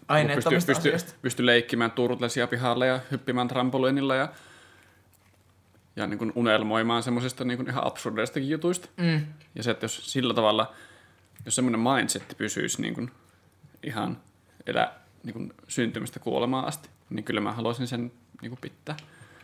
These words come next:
Speaker 2: Kun a-, aikuisena stressaa niin paljon hirveästi asioita enemmän ja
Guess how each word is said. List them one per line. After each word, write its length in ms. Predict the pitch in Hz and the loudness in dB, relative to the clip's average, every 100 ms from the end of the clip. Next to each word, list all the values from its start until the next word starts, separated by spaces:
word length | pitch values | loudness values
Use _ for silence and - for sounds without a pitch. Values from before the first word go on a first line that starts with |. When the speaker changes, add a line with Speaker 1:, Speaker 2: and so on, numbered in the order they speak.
| - - _ _ _ _ - | -20 -20 _ _ _ _ -4
Speaker 2:
Kun 120 | 131 - | -2 2
a-, 120 | 120 - | 2 6
aikuisena 360 | 117 113 110 110 | 6 4 -2 -4
stressaa 480 | - 117 117 - 120 | -4 -4 -4 -4 -4
niin 120 | 120 | -4
paljon 180 | 110 113 | -4 -4
hirveästi 440 | 117 123 - - _ _ _ _ - _ - | -4 -6 -8 -12 _ _ _ _ -20 _ -10
asioita 360 | 120 120 120 | -4 -2 -2
enemmän 400 | 123 120 120 120 | -2 0 2 2
ja 100 | 123 | 0